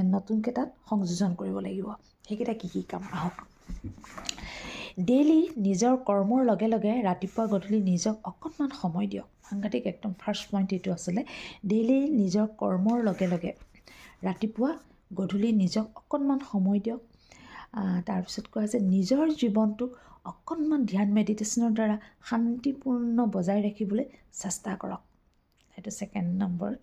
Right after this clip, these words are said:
থাৰ্ড নম্বৰটোত কোৱা হৈছে পোনপ্ৰথমে নিজক মৰম দিয়ক, নিজক সাহস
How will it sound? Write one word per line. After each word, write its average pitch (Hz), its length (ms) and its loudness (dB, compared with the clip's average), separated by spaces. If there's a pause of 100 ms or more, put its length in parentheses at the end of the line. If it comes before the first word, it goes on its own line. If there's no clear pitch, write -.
(360)
থাৰ্ড 285 240 -8
নম্বৰটোত 185 400 -2
কোৱা - 160 -6
হৈছে 180 200 -2 (300)
পোনপ্ৰথমে 262 560 -2
নিজক 208 360 0 (100)
মৰম 170 280 -6
দিয়ক, 208 260 -10 (680)
নিজক 185 340 -2 (880)
সাহস 214 420 -2